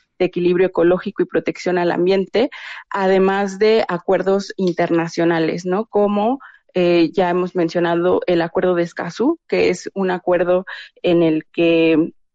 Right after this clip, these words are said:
se enmarca nuestro derecho a la información y a la participación, y además, eh,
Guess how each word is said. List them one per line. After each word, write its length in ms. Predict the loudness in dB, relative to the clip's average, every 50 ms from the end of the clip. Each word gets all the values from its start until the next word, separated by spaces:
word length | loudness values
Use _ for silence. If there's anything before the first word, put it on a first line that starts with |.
| _ _
se 200 | -10 -4 -2 0
enmarca 560 | 2 2 2 2 0 -2 -4 -4 -4 -2 0
nuestro 340 | 2 2 0 0 -2 -2 -2
derecho 460 | 0 2 2 0 0 -2 -4 -4 -2
a 80 | 0 0
la 80 | 2 0
información 760 | 0 -2 -4 -4 -4 -4 -4 -4 -4 -2 0 0 0 -2 -4 _ _ _ _ _ _ _
y 160 | 0 0 2
a 100 | 2 2
la 220 | 0 0 -2 -2 -2
participación, 1000 | -4 -4 -4 -4 -6 -10 -10 -8 -10 -8 -6 -6 -6 -6 -4 -2 0 0 0 0 -2 _ -10 -20 -20 -20 -20 _ _ _
y 360 | -2 0 0 2 0 0 -2 _ -8
además, 800 | -4 -2 0 2 2 2 2 2 0 0 -2 -4 -4 -6 -10 -14 -10
eh, 400 | -4 -2 0 0 0 0 -2 -2